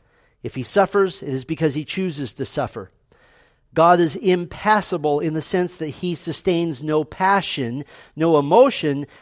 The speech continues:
that makes him vulnerable from the outside, over which he has no control or which he has not foreseen. So, how does God's impassibility, how does this form a pathway to the cross? The suffering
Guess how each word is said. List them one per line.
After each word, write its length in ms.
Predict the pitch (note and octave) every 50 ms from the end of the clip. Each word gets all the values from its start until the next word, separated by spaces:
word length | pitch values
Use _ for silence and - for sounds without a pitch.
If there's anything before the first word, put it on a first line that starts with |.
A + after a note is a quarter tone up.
| _ -
that 120 | - F3+ E3
makes 300 | D#3+ F3 G3+ G#3 G3+ -
him 220 | G3 F3 D#3+ C#3+
vulnerable 760 | B2 G#2 A2 F3 F#3 A#3 C#4 D4 C#4+ A3 F3 D#3 D3 D#3 D3+
from 160 | - E3+ D#3
the 120 | D3+ D#3
outside, 720 | D#3 E3 F#3+ D3 C#3+ - - F3+ D3+ C3 A#2+ A#2+ A#2+ A#2+ - _ _ _ _ _ _ _ _ _ -
over 240 | - D#3 E3+ F3 F#3
which 240 | D#3+ E3 E3+ E3+ -
he 120 | F3+ D#3+
has 180 | D3 C#3+ C3 B2
no 240 | C3+ D3 D#3+ - -
control 640 | - F#3 E3+ - - E3 D3 C3 B2 A#2+ A#2 - _ _ _ _ -
or 100 | - C3+
which 240 | B2 B2 D3+ C#3+ -
he 120 | - E3
has 180 | D3 C#3+ B2+ A#2
not 360 | B2+ B2+ C3 C3 C#3 - _ _ _ _ _ _
foreseen. 640 | - - C3+ B2+ - - - D3 C3+ A#2 G#2+ F2 F2 _ _ _ _ _ _ _ _ _ _ _ _ _ _ _ _ _ _ _ _ _ _ _ _ _ _ _ _ _ _
So, 360 | _ - - G3 E3 C3+ A2+
how 260 | G2+ - E3 E3+ F3+
does 240 | F#3 F3+ D#3 B2+ B2+
God's 340 | C3 D#3 E3 E3 E3 D3+ D3
impassibility, 880 | D#3+ D#3 C#3 C#3+ E3+ E3+ D#3 - - C#3+ C#3+ D#3 D#3+ E3 D#3+ E3 D#3
how 160 | C3+ C#3+ D#3 D#3+
does 140 | D3 B2+
this 100 | C#3 C3+
form 300 | - - D#3+ D#3+ D3+ D3
a 40 | C3+
pathway 480 | A2+ - D#3 D3+ C#3+ - - D#3 D3 C3+
to 120 | - C#3 A#2
the 60 | A2+
cross? 560 | - - C#3+ C#3 C#3 C3 A#2 - - - - _ _ _ _ _ _ _ _ _ _ _ _ _ _ _ _ _ _ _ _ _ _ _ _ _ _ _ -
The 80 | D3 C#3+
suffering 720 | - - G3+ G3 F#3 - - F3+ E3+ D#3 D3 C#3+ B2+